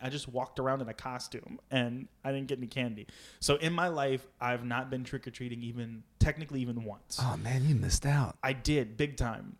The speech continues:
Speaker 1: But what we did instead
Speaker 2: You
Speaker 1: is
Speaker 2: missed out on all those shenanigans.
Speaker 1: My
Speaker 2: And that you're in, mi-, el-, el-, you know, le-, le-, uh, upper elementary, middle school shenanigans.
Speaker 1: N-, got to do none of them.
Speaker 2: <laughs>
Speaker 1: No tricks, no treats,
Speaker 2: Oh,
Speaker 1: nothing.
Speaker 2: okay.
Speaker 1: None of that.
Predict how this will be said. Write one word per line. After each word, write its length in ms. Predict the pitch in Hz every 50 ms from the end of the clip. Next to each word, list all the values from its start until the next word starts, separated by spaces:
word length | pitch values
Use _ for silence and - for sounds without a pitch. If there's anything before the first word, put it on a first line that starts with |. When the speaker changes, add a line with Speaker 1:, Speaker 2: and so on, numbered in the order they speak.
| _ _
Speaker 1:
But 280 | - 131 - 156 151 -
what 180 | 135 139 131 123
we 80 | 123
did 240 | 120 110 - 151 151
instead 640 | 160 147 - - - 139 135 131 117 107 - - -
Speaker 2:
You 120 | 135 123
Speaker 1:
is 120 | 120 156 170
Speaker 2:
missed 180 | 170 - -
out 120 | 170 160 156
on 100 | 143 135
all 280 | - - 165 170 170
those 140 | 160 147 123
shenanigans. 680 | - 123 113 101 98 92 90 87 87 82 78 - - - - - - -
Speaker 1:
My 180 | - 143 139 139
Speaker 2:
And 80 | 120 104
that 180 | 107 101 -
you're 160 | 117 104 101 101
in, 200 | 95 101 101 107
mi-, 60 | 113 - -
el-, 160 | 113 113 - -
el-, 260 | - 113 104 107 - 123
you 60 | 120
know, 280 | 98 92 101 107 101 -
le-, 320 | - 107 101 101 110 113 -
le-, 240 | - 107 101 101 113 -
uh, 100 | - 104 - -
upper 240 | 117 - 120 113 - -
elementary, 580 | 113 110 107 104 107 107 104 104 104 101 98
middle 320 | 95 95 101 107 104 101 92
school 300 | - - 92 87 87 85
shenanigans. 800 | - - 92 90 87 85 85 80 76 76 73 71 73 - - -
Speaker 1:
N-, 220 | 120 120 127 139 - - _ -
got 160 | - 127 123
to 60 | -
do 100 | 123 123 117 117 113
none 160 | - - -
of 40 | 226 -
them. 120 | - 285 277 - - -
Speaker 2:
<laughs> 200 | - - 190 147
Speaker 1:
No 140 | 156 160 -
tricks, 400 | 165 - 185 - 339 277 202 151
no 180 | 151 151 160
treats, 540 | 165 - - 160 147 135 147 147 - - - - _ _
Speaker 2:
Oh, 100 | - 160
Speaker 1:
nothing. 400 | - - 143 123 104 92 92 95 87 - - - _ _ -
Speaker 2:
okay. 120 | 120 - -
Speaker 1:
None 180 | 101 98 98
of 80 | 104 117
that. 240 | 131 123 113 -